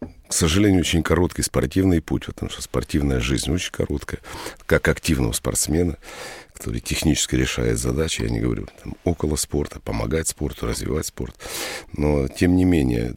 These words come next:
это очень короткая жизнь, и всё пролетает, в общем-то, достаточно скоротечно.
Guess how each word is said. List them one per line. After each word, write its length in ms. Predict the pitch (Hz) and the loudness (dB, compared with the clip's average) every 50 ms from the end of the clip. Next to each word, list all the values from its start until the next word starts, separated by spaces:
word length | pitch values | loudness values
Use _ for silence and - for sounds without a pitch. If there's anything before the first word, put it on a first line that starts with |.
| - - - | -10 -14 -6
это 100 | - 90 | -2 -2
очень 240 | 90 - - - - | 0 0 -2 -2 0
короткая 540 | - 82 76 67 - - - 67 64 65 | 0 2 2 0 0 -2 0 0 2 2
жизнь, 480 | 62 64 82 104 120 107 90 65 60 58 | 2 2 2 2 2 2 0 -2 -2 0
и 380 | 60 60 58 60 58 57 58 - | 0 2 2 2 2 0 -2 -2
всё 400 | - - - - - 104 107 107 - - - - - _ _ _ | -4 -6 -6 -4 -4 -4 -4 -6 -8 -14 -20 -20 -20 _ _ _
пролетает, 680 | - - 65 65 67 67 - - 60 52 52 52 - - | -6 -2 0 0 0 0 0 -2 -2 -2 -2 -4 -6 -8
в 80 | - - | -12 -12
общем-то, 400 | - - 60 57 - - - - - | -12 -10 -10 -10 -8 -10 -12 -10 -10
достаточно 580 | - 60 58 - - 62 - - - 55 53 - - - - - - - - - - - - - - - - | -8 -8 -6 -4 -2 -2 -2 -2 -4 -4 -6 -6 -10 -16 -18 -14 -14 -14 -12 -10 -12 -12 -12 -14 -16 -14 -6
скоротечно. 840 | - - - - 78 82 82 - - 120 120 - - - 62 57 58 | -4 -2 0 2 4 4 4 2 2 2 2 2 0 0 0 -2 -4